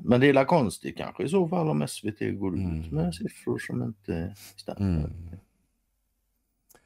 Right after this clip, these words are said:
Speaker 2: Och ryssarna har, eh, testat sin... Eller så kanske man inte kan säga att de har testat sin tele-,
Speaker 1: Man kan
Speaker 2: krigskapacitet,
Speaker 1: säga så, men
Speaker 2: men man, man, man, man,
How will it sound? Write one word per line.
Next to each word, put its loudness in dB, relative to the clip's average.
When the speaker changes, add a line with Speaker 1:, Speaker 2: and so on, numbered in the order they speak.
Speaker 2:
Och 4
ryssarna 8
har, 8
eh, -4
testat 2
sin... 0
Eller 4
så 4
kanske 0
man 4
inte -6
kan -4
säga 2
att -2
de -2
har 0
testat 0
sin -4
tele-, -4
Speaker 1:
Man 4
kan 6
Speaker 2:
krigskapacitet, 2
Speaker 1:
säga 8
så, 4
men 4
Speaker 2:
men 2
man, 2
man, 4
man, 4
man, 2